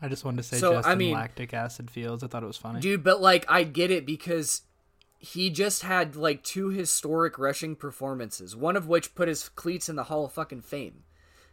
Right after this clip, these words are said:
Speaker 2: He has a, he has his
Speaker 1: Yeah.
Speaker 2: cleats in the Hall of Fame, Luke. And on
Speaker 1: Mm-hmm.
Speaker 2: top of that, people aren't even mentioning enough how often he's running on routine passing plays just to get the pass off.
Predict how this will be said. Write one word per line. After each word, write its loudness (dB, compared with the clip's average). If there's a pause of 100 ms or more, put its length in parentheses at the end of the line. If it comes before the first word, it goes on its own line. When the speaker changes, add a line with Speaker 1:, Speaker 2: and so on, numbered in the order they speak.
(140)
Speaker 2:
He -4
has 2
a, 0
he 0
has 0
his 0
Speaker 1:
Yeah. -2
Speaker 2:
cleats 2
in -8
the 0
Hall 0
of -6
Fame, 0
Luke. -6 (340)
And 6
on 8
Speaker 1:
Mm-hmm. 0
Speaker 2:
top 6
of -2
that, 4 (580)
people 4
aren't 6
even 2
mentioning -2
enough 2
how 6
often 2
he's 0
running 4
on 2
routine 0
passing -2
plays 0
just -2
to -4
get -4
the -10
pass -4
off. -14